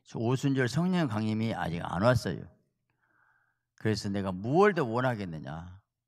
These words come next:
아, 무엇을 더 원하겠느냐? 뭘 내가 이거 하나만 되면 소원이 없다." 아, 이런 성령의 불이 얼마나 중요한지 우리가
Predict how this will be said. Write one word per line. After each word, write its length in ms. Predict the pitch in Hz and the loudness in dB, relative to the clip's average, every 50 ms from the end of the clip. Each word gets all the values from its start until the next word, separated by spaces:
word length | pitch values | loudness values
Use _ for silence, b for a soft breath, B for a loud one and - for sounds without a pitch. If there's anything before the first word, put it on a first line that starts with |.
| _ _ | _ _
아, 320 | - 82 85 82 78 - - - _ _ | -16 -14 -12 -12 -12 -14 -16 -20 _ _
무엇을 420 | - 85 85 98 110 135 170 170 | -14 -10 -4 0 0 2 2 2
더 100 | 139 135 | 0 0
원하겠느냐? 760 | 110 107 107 113 110 101 98 92 85 80 71 69 - 92 - _ _ | 0 2 2 2 2 0 -2 -4 -6 -6 -8 -10 -12 -14 -20 _ _
뭘 320 | - 98 131 151 143 117 | -2 2 2 2 2 2
내가 380 | 107 113 117 120 113 98 90 B B B B B B B B B | 0 0 0 0 0 0 -2 B B B B B B B B B
이거 200 | - 120 123 139 | -4 0 2 2
하나만 520 | 131 131 175 190 196 202 196 185 165 156 - | 2 4 4 4 4 4 6 4 4 4 2
되면 300 | 117 120 123 123 110 104 | -2 -2 -2 -2 -4 -4
소원이 720 | - - - - 202 - 220 240 247 262 269 269 240 196 | -8 -10 -10 -6 -2 -2 0 2 6 10 10 10 10 8
없다." 600 | 151 135 - - 98 95 107 117 117 - - - _ _ _ _ _ _ _ _ _ _ _ _ _ _ _ _ _ _ _ | 4 2 0 0 0 0 0 0 -6 -10 -14 -20 _ _ _ _ _ _ _ _ _ _ _ _ _ _ _ _ _ _ _
아, 360 | 78 87 82 76 - - 92 _ _ _ _ _ _ _ _ _ _ _ _ _ | -8 -6 -6 -6 -8 -12 -16 _ _ _ _ _ _ _ _ _ _ _ _ _
이런 200 | - 113 107 107 | 2 4 4 4
성령의 580 | 101 - 127 151 156 160 156 151 143 127 107 92 | 4 2 2 2 2 4 4 4 4 4 2 0
불이 280 | - - 95 85 90 90 | -2 -2 -2 0 0 2
얼마나 320 | 85 87 90 92 92 90 | 2 2 2 0 0 -2
중요한지 960 | 85 - - 87 85 87 85 82 82 76 69 85 92 95 90 85 80 78 76 - - 98 - _ _ _ _ _ _ | -2 -4 -4 -2 0 0 0 0 -2 -2 -2 0 2 4 4 2 2 -2 -4 -8 -10 -14 -18 _ _ _ _ _ _
우리가 720 | - - 90 82 87 80 85 82 85 98 113 104 113 110 | -12 -10 -8 -6 -4 -2 -2 0 0 0 -2 -4 -6 -12